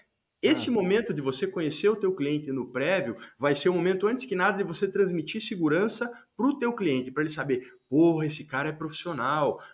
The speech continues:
Speaker 1: porra, esse
Speaker 2: Total.
Speaker 1: cara realmente fala bem, porra, esse cara realmente se preocupou com os detalhes, me apresentou um orçamento bonito,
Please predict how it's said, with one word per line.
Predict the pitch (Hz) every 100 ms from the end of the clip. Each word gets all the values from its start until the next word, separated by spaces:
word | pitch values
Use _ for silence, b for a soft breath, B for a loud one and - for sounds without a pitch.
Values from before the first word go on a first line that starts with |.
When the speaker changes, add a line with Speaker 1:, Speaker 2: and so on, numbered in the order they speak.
| _
Speaker 1:
porra, | 165 190 156
esse | 135
Speaker 2:
Total. | 110
Speaker 1:
cara | 139
realmente | 170 170 151 160 170
fala | 170 185
bem, | 151 120 165 156 110 b b
porra, | 165 180
esse | -
cara | 139 147
realmente | 175 156 160
se | - 156
preocupou | 160 135 - 190 -
com |
os | 170
detalhes, | 143 - 131 113 98 - B -
me |
apresentou | 127 - 131 127 147 208
um |
orçamento | 208 - 135 143 120
bonito, | 117 120 123 120 123